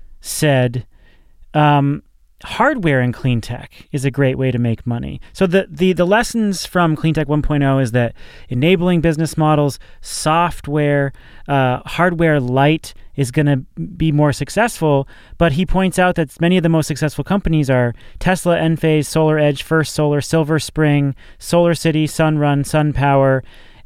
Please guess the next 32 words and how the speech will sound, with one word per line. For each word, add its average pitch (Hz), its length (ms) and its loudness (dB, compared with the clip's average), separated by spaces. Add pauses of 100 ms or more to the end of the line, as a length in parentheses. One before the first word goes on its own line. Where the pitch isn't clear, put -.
A-, 147 320 2
uh, 135 420 2 (100)
and, 151 260 0
and 147 160 0
those 175 260 4
are 160 140 0
kind 151 220 0
of 127 100 -2 (140)
the, 139 180 0 (120)
the 143 100 0
major 139 400 2
winners 135 440 0
out 131 200 0
of 120 100 -2
that 120 220 -2
period, 196 520 0 (300)
many 185 280 2
of 143 120 -2
which 143 280 -2
have 139 180 -2
been, 123 320 0
you 139 100 -2
know, 123 140 -2 (100)
making 147 440 0
their 135 180 2
own 127 300 2 (420)
products 175 500 0
and 127 460 0 (480)
investing 143 440 2
very 143 200 2
heavily 135 500 0
in 120 220 -2